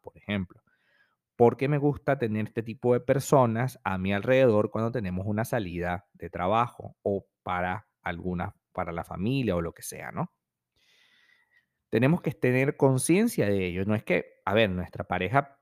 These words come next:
tenemos que respetar lo que es, sí, tenemos que tratar de ayudarlo, pero tenemos que respetar por sobre todas las cosas lo que es, no lo que yo quiero que sea.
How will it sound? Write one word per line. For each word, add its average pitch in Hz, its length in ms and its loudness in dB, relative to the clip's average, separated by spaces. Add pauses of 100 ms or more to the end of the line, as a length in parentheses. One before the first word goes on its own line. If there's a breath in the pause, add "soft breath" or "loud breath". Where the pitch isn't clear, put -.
tenemos 101 340 -2
que 113 100 -2
respetar 101 720 0
lo 85 140 -6
que - 220 -12
es, - 420 -8 (680)
sí, 110 260 -4
tenemos 87 360 -6
que - 80 0
tratar 85 320 -4
de 87 80 -2
ayudarlo, 117 640 4 (440 soft breath)
pero 107 180 6
tenemos 92 340 0
que 131 100 -2
respetar 107 640 -2
por 87 140 -16
sobre 85 240 -14
todas 98 240 -2
las 123 140 -4
cosas 107 540 -2 (220)
lo 90 300 0
que - 240 -14
es, 107 420 0 (320)
no 98 140 2
lo 117 140 0
que 90 100 -4
yo 85 160 -2
quiero 123 380 2
que 87 120 -10
sea. - 400 -12